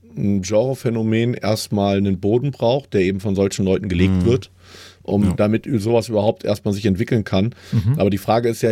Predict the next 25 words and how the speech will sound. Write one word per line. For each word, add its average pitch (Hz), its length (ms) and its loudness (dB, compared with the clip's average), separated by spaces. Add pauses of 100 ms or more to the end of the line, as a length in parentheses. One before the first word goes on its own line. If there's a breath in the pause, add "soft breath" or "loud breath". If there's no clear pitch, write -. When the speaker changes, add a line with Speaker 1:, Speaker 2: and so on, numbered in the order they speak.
Speaker 1:
ist - 340 -6
ja 113 80 4
eher, 110 300 0
warum 117 500 -2
stößt 123 380 -2
das 113 160 -2
Ganze 113 460 0
auf - 320 0
einen 101 440 0
bundesdeutschen 113 580 0
Resonanzraum? 82 760 -2 (120)
Speaker 3:
Voll. 185 440 0
Speaker 1:
Das 117 200 0
ist 113 120 -6
ja 120 100 4
eigentlich 107 300 -2
die, 101 220 0
die 104 120 -2
entscheidende 101 460 0
Frage. 95 380 -2
Warum 131 560 0 (420 soft breath)
hört 120 320 0
jemand 123 440 0
in 101 260 -4
Hamburg 127 640 0